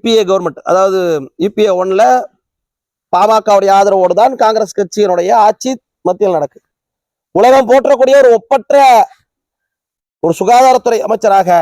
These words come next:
அண்ணன் அன்புமணி ராமதாஸ் அவர்கள் செம்மையாக செயல்பட்டிருக்கிறார், செம்மையாக செயல்படுறார். மீண்டும் இரண்டாயிரத்தி ஒன்பதுலயும் காங்கிரஸ் கட்சி தான் ஆட்சியை பிடிக்கும் என்று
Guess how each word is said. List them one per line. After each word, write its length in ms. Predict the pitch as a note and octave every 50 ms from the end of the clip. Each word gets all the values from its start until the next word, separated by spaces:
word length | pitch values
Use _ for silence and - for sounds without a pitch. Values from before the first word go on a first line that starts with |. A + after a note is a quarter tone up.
| D#3 - -
அண்ணன் 200 | D#3+ E3+ E3 E3
அன்புமணி 220 | F#3 G#3+ A#3 A3+
ராமதாஸ் 340 | G#3 G3 G3 F#3+ F3 - F3
அவர்கள் 240 | E3 E3 G3 B3+ C#4 C4 F#4+ - - _ _ _ _ _ _ - - - -
செம்மையாக 560 | - A3+ B3 C4 C4+ C4+ C#4+ C4+ B3+ B3 G#3+ G#3+ G3+ F#3 E3+ E3
செயல்பட்டிருக்கிறார், 600 | - E3 D#3 D3 C3+ - - - - - - _ _ _ _ _ _ _ _ _ _ _ _ _ _ _ _ _ _ _ _ _ _ _ - -
செம்மையாக 380 | G#3 B3+ C4+ C#4 C4+ C4 A#3 F3
செயல்படுறார். 460 | G3+ F3+ D#3 C#3+ C3+ - - - - _ _ _ _ _ _ _ _ _ _ _ _ _ _ _ - - - F#2+ - - _ _ _ _ _ _
மீண்டும் 420 | A#2 C#3+ F#3 G#3 G3 F#3 B3+ B3 G#3+
இரண்டாயிரத்தி 540 | F3+ F#3+ G#3+ A3 A3 A3 A3 - - G#3 G3+ F#3+
ஒன்பதுலயும் 440 | F#3 G3+ G#3 G#3+ G3+ G#3 A#3+ A#3+ - G3+
காங்கிரஸ் 300 | F3+ G#3+ G#3+ G#3+ G3+ -
கட்சி 180 | G#3+ - - G3+
தான் 220 | - A3+ A#3 G3+ F3
ஆட்சியை 260 | F#3 G3+ - - A3+ A3
பிடிக்கும் 340 | F#3+ F#3+ A3 - - G#3+ A3
என்று 180 | G#3+ F#3+ G3